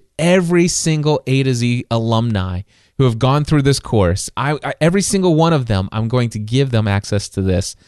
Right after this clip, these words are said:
so that they can benefit from this ongoing building resource. And yeah, I, yeah, so, so awesome. Anyway,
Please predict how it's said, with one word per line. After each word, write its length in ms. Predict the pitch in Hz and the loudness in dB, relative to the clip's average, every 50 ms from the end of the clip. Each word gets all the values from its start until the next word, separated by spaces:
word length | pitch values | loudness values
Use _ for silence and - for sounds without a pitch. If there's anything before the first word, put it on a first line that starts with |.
| _ _ _ _ _ | _ _ _ _ _
so 220 | - - - 123 120 | -6 0 2 2 2
that 160 | 117 - - | 2 -2 -2
they 160 | - 156 185 | 0 0 0
can 200 | - - 143 123 | 2 0 0 0
benefit 500 | 110 - 110 107 104 - - 107 - - | 2 0 0 0 0 0 0 -2 -4 -2
from 160 | - 107 101 | -2 -2 0
this 180 | 98 92 - - - - | 0 0 -2 -4 -4 -2
ongoing 540 | 110 110 113 110 104 110 107 104 98 98 | 0 2 2 0 0 0 0 0 0 -2
building 440 | 95 95 98 98 98 101 95 92 98 - | 0 0 0 0 2 0 0 -2 -4 -6
resource. 760 | - 95 98 98 98 - - - 76 71 - - - - - _ - - | -6 -4 -2 -2 -2 -2 -6 -8 -8 -8 -8 -10 -12 -14 -16 _ -8 -4
And 500 | 113 113 110 110 110 110 107 107 - - _ _ _ - | -2 0 2 2 0 0 -2 -4 -6 -8 _ _ _ -8
yeah, 400 | 165 269 311 - - - 110 - _ | -6 -4 -2 -4 -4 -6 -10 -14 _
I, 200 | - 113 131 127 - _ _ | -6 -4 -4 -4 -6 _ _
yeah, 280 | 110 98 85 78 71 - - _ | -8 -6 -6 -6 -6 -8 -12 _
so, 380 | _ - - 160 165 165 147 - | _ -6 0 2 2 2 2 0
so 240 | - - 160 156 139 | 0 0 2 4 4
awesome. 400 | 110 101 92 - - 90 90 - _ - - - - - - - - - | 4 2 2 0 -2 -4 -4 -4 _ -14 -20 -20 -20 -20 -20 -20 -12 -2
Anyway, 600 | - 180 202 196 180 160 135 120 110 104 104 101 | 0 2 4 4 4 4 4 4 4 2 0 -2